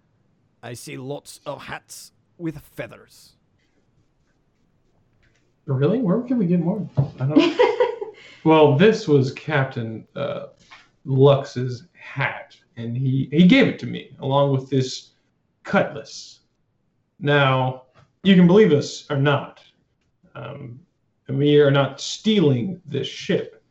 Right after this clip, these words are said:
Speaker 2: It's actually broken right now, which is why we need your help.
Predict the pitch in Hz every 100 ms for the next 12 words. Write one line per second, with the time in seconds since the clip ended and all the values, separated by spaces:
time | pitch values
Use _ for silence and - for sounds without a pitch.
0 | _ _ - 131 160 170 165 147 123 -
1 | - 139 160 151 135 120 117 - _ _
2 | - 147 139 135 143 147 143 160 165 170
3 | 143 143 143 135 -